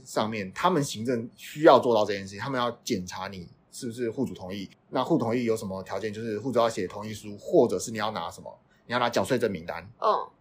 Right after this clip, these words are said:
Speaker 1: 对不对？之类的吧。
Speaker 2: 嗯。
Speaker 1: 但是宪法保障你有什么？居住迁徙的自由，应该是以宪法为重，应该是不用。
Speaker 2: 不是，可是
Speaker 1: 你现在有居住的，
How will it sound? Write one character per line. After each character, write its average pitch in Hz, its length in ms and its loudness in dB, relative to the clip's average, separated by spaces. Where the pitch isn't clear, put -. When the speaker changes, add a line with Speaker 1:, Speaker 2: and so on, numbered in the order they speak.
Speaker 1:
对 107 80 -4
不 107 60 2
对？ 87 200 0
之 - 140 -4
类 123 140 4
的 - 60 -2
吧。 71 200 -8
Speaker 2:
嗯。 202 220 -8
Speaker 1:
但 139 160 8
是 135 140 -8
宪 120 260 4
法 80 220 -10
保 90 160 -4
障 101 240 -2
你 90 40 -10
有 82 120 -10
什 - 80 -16
么？ - 80 -20
居 120 180 -8
住 120 180 0
迁 101 300 -2
徙 - 220 -6
的 71 100 -8
自 - 220 -14
由， - 80 -20
应 151 260 -2
该 143 200 8
是 127 180 -2
以 95 80 0
宪 120 180 0
法 85 140 -8
为 64 140 -6
重， 107 160 -4
应 143 260 -2
该 139 200 8
是 - 120 -6
不 104 160 -6
用。 127 200 4
Speaker 2:
不 277 100 2
是， 370 220 4
可 302 140 8
是 - 20 8
Speaker 1:
你 - 40 4
现 240 220 10
在 214 120 12
有 135 120 10
居 165 200 -2
住 180 160 6
的， 127 400 10